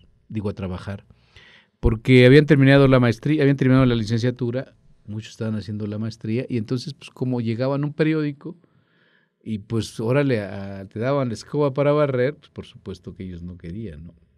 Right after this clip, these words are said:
No digo que ese es el camino de todos, estoy poniendo un ejemplo, pero mucha gente piensa que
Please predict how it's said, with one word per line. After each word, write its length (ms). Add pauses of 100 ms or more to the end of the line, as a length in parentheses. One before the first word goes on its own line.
(560)
No 260
digo 280
que 120
ese 140
es 60
el 140
camino 420
de 120
todos, 480 (120)
estoy 280
poniendo 340
un 100
ejemplo, 520 (1200)
pero 300
mucha 260
gente 520 (100)
piensa 440
que 220